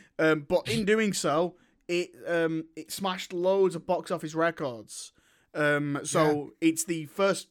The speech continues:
Speaker 1: it's, like, the biggest movie of the year already. It's been out one
Speaker 2: Well, yeah.
Speaker 1: weekend. Um, it, it brought, it came in third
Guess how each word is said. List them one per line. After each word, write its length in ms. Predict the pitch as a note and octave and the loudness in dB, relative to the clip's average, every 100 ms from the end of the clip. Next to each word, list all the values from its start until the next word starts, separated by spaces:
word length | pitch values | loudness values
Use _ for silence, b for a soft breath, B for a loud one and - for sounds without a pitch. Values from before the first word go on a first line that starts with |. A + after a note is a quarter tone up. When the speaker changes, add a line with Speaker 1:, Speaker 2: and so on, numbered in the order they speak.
| F#3 - | -16 -14
Speaker 1:
it's, 180 | C#3+ | -8
like, 160 | F3+ F3 | -4 -4
the 80 | D#3+ | -2
biggest 380 | - G3+ E3+ F#3+ | -2 -2 -4 -2
movie 400 | F3+ D#3+ D3 C3+ b b _ - | 0 2 0 -4 b b _ 0
of 180 | F#3 | 2
the 100 | D#3 | 2
year 420 | D#3+ D#3+ D#3 D3 D3 | 2 4 4 2 0
already. 720 | D3+ D3 C#3 D3+ C#3 A#2 A#2 b b b | -2 -2 0 0 0 -8 -12 b b b
It's 180 | D3 B2+ | -8 -2
been 160 | E3+ D3 | 0 2
out 180 | D3 | 0
one 240 | C#3 C#3 C3 | 0 -2 -2
Speaker 2:
Well, 120 | B2+ | -4
yeah. 80 | A#2+ | -6
Speaker 1:
weekend. 440 | A2 G#2+ A2+ G#2+ _ b b b - | -8 -12 -16 -20 _ b b b -2
Um, 420 | D3 C#3+ C#3+ C#3 _ | 0 0 0 -8 _
it, 220 | E3+ D#3+ - | -2 -2 -6
it 180 | D3+ D3 - _ | -10 -10 -14 _
brought, 220 | F3+ F#3 E3+ | 0 0 0
it 140 | D#3+ | -4
came 260 | E3+ D#3+ D#3 | 0 2 2
in 240 | D3+ D3+ | 0 -4
third 640 | - - - G3+ G3+ G3 | -8 -6 0 2 2 0